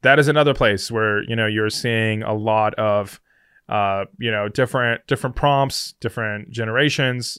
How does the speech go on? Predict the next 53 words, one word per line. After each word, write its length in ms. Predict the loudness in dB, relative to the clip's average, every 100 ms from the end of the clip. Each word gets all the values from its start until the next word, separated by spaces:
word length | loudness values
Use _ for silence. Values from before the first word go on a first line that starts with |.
| -12
The 120 | -8
good 200 | 0 2
part 200 | 4 4
about 200 | 4 0 _ -2
Reddit 400 | 4 6 6 4
is 260 | -2 -4
it's 160 | -8 -4
upvoted 440 | -4 -2 0 0
by 100 | 0
a 60 | 0
community. 640 | -2 -2 0 2 2 0 _ -20 -20 -20 _
So 140 | 2 2
you 160 | 4
even 160 | 2 2
have 140 | 2
an 100 | 2
idea 580 | 0 -4 -6 -2 2 4
about 380 | 4 4 2 0 _ _ _ _
what's 340 | -4 0 0 -2
resonating 640 | 2 4 4 2 2 0
with 100 | -2
the 80 | -4
audience, 640 | 0 2 2 0 -6 -12 -12
what's 300 | -8 -8 -6
cool, 400 | -2 2 2 0
what's 240 | -4 -8
connected. 520 | -4 -2 0 -2 -2
Without 340 | 0 2 2 4
the 120 | 2
dali 380 | 4 4 4 2
two 160 | -4
community, 460 | -4 -2 0 2 2
I 80 | 2
don't 180 | 0
know 180 | 0 0
if 120 | 0 0
I'd, 240 | 0 -2 _ _ _ _ -6
I'd 200 | -4 -2
really 280 | 0 2
know 320 | 2 4 4 4
if 260 | 0 -4
the, 320 | -4 -2 0
uh, 400 | 0 0 0 -2 -2
the 100 | -4
oversized 600 | -2 -2 0 2 0 0
grizzly 280 | -2 0 0
bear, 420 | 2 4 4 2
like, 140 | -2
if 80 | -4
that's 260 | -2 -2 -4
doing 240 | -2 -2
that 220 | -2 -4
well, 580 | -2 2 4 4 2 -4